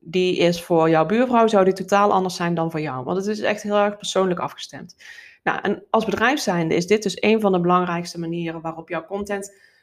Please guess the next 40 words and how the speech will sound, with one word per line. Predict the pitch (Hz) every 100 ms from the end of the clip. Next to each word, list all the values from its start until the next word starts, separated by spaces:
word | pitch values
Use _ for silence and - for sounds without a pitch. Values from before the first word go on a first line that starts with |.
| _
kan | - 233 233
worden | 226 226
ontdekt, | - 202 165 202 302 - -
omdat | 190 185
dit | 180 180
niet | 202
per | 220
se | - 226 208
gericht | 202 170 170
is | 196
op | 180 180 - _ -
dat | 175 175
iemand | 175 165
jou | 151 165
moet | 175
volgen. | 277 269 180 - - _ _ _ _ _ _ _ _
Hetzelfde | - 240 277 269
geldt | - 160 196
voor | - 165
de | 175
search | - 294 277 -
feed. | - 139 - - - _ _
Dat | - 190
is, | 208 - -
eh, | 170 165
als | 180 175
je | -
in | 170 165
je, | 156 156 151 151 151 - _ _ _
eh, | - 151 156
vanuit | 180 165 165
de |
mobiele | 165 160 220 -
app | 156 - -
onderin | - 220 202 180 165 143 - - _
op | 180 175 - - -
het | 156 - - _ _ _ -
eh, | 151 147
vergrootglasje | 165 - 196 240 254 254 262 254 247 247
klikt. | 247 269 269 -